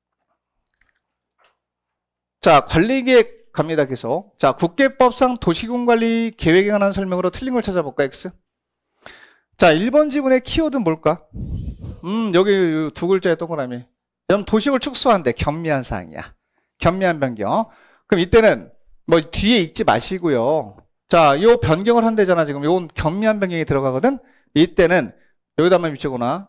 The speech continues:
주민하고 지방의 의견 청취를 생략할 수 있다, 없다? 있다. 동그라미 쳐야지. 이거 하나만 기억하고 들어가면 될 것 같아.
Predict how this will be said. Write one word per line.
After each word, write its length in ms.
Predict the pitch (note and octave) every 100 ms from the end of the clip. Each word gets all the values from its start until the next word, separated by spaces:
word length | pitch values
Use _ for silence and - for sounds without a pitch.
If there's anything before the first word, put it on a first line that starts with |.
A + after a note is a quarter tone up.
| _
주민하고 580 | - - G3+ A#3 A#3 A3+
지방의 580 | - F#3 G3 G#3 G3+ -
의견 280 | E3 F#3+ F#3+
청취를 320 | G3 F#3 F#3
생략할 340 | - A#3+ A#3
수 140 | A3 C#3
있다, 240 | C#3 D3+
없다? 460 | A2+ _ - - _ _ -
있다. 420 | B2+ - D#2+ -
동그라미 300 | F3 F3 B2+
쳐야지. 420 | - A2 G2+ - _ _ _ _ _ _ _ _ -
이거 120 | E3+
하나만 380 | F3+ D4 C#4+ C4
기억하고 300 | G#3+ F#3+ F3+
들어가면 220 | E3 D3+
될 100 | C3+
것 240 | - A2
같아. 180 | - A#2